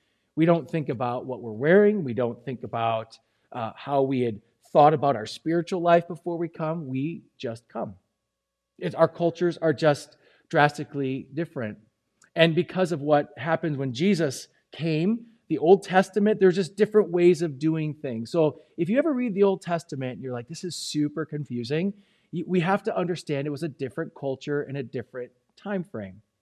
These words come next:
So this time that we enter Jesus into is a group of people who are still living the Old Testament way. And so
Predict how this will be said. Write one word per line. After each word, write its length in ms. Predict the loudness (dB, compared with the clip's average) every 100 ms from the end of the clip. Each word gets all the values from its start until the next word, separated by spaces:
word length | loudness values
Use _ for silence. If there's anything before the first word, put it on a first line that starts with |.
| _ _ _ _ 0
So 280 | 4 4 4 4
this 480 | 6 6 4 -6 -12 _ _ -12
time 420 | -4 0 2 2
that 160 | 0 -2
we 160 | -2
enter 260 | -2 -4 -6
Jesus 480 | -4 -4 -4 -4 -4
into 380 | -4 -4 -4
is 160 | -2 -6
a 40 |
group 240 | -4 -4 -6
of 160 | -8
people 340 | -8 -6 -6 -6
who 260 | -4 -4
are 160 | -4 -6
still 320 | -8 -4 -2
living 400 | 0 0 -2 -6 -12 _ _ _
the 140 | -8 0
Old 320 | 0 0 -4
Testament 580 | -10 -12 -10 -10 -10 -12 _
way. 340 | -10 -10 -12 -20 _ _ _ _
And 160 | -6 -2
so 380 | 2 4 2